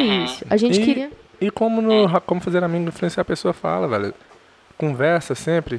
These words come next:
Speaker 3: sobre a pessoa, porque você sempre pode aprender algo com uma pessoa. Por mais que a pessoa n-, não, não tá no,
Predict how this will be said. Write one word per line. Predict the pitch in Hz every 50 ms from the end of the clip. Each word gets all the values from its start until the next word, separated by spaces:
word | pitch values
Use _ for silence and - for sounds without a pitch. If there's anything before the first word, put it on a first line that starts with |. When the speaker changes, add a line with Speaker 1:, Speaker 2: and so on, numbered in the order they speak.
| 120 - -
Speaker 3:
sobre | - - - 180 190 196
a |
pessoa, | - - 208 190 - - 180 196 202 175
porque | - - 139 - 180 175 175 165 - - - - - - - - - - - _ _ - - - _ _ - - - - _ _ _ _ - -
você | 147 160 170 - 190
sempre | - - 202 202 196 185
pode | - - 151 139 139
aprender | 135 - - 131 117 107 104
algo | 101 98 95 98 98
com | 95 - 104
uma | 95 92 92
pessoa. | 85 - 95 87 - - - - - - - -
Por | - 113 107 107
mais | 110 120 143 156 165 156
que | - -
a | 135
pessoa | - 127 117 - - - 131 127 123 120
n-, | 120 123 123 - - -
não, | 123 123 127 123
não | 123 120 120 117
tá | - 120 117 117
no, | 113 113 113 117 117 120 117 117 113 113 117